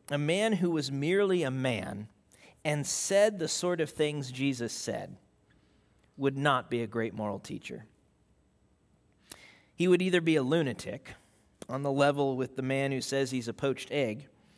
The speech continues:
or else he would be the devil of hell. You can shut him up for a fool,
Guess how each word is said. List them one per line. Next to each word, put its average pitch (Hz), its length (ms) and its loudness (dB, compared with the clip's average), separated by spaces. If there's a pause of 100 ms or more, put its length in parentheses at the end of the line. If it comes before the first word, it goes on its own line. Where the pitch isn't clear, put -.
(680)
or 180 160 6
else 180 220 2
he 185 100 0
would 180 140 2
be 180 100 2
the 170 100 2
devil 139 400 4
of 135 80 0
hell. - 440 -8 (1900)
You 147 120 -4
can 139 120 -4
shut 156 280 2
him 151 100 2
up 151 140 0
for 131 140 -2
a 127 60 2
fool, 180 520 2